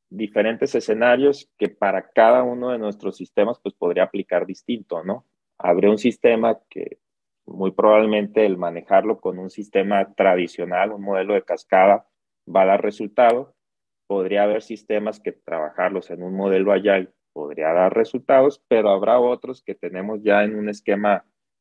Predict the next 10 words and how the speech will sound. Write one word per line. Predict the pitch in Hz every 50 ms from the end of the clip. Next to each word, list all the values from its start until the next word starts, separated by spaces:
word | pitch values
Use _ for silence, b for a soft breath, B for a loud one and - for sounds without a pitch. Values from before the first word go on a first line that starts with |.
| _ _
pues, | - 90
a | 90
lo | 90
mejor | 90 90 104 104 104
más | 107 107 104 104 -
innovador, | 113 110 110 101 98 92 98 92 101 110 110 107 104
más, | 98 95 90 92 95 - _ -
más | - 92 92 95 95 - - _ -
nueva | 98 95 98 98 98 101 107 107
tecnología, | - 101 - 95 98 95 92 95 - - 123 120 117 120 123